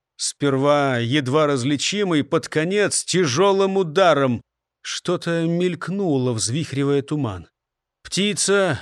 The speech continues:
Астрахиль бросилась с неба. Длинным светящимся клювом пробила рогожный кров. Хорошо печники успели убраться. Тяжелый клин льда своротил мокрую кладку, брызнули щепы кружал.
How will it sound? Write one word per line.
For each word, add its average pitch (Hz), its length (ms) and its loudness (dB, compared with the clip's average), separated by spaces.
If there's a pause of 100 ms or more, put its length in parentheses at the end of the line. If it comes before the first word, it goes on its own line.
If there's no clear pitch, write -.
(100)
Астрахиль 170 920 -2
бросилась 147 640 0
с - 80 -4
неба. 131 420 -4 (380)
Длинным 175 600 2
светящимся 170 760 0
клювом 196 460 0
пробила 180 480 2
рогожный 165 480 2
кров. 214 500 2 (520)
Хорошо 190 420 -2
печники 202 500 -4
успели 202 400 0
убраться. 175 840 2 (360)
Тяжелый 156 600 2
клин 160 280 0
льда 156 480 2
своротил 170 760 2
мокрую 139 440 0
кладку, 175 520 -2
брызнули 151 560 0
щепы 160 440 0
кружал. 185 640 0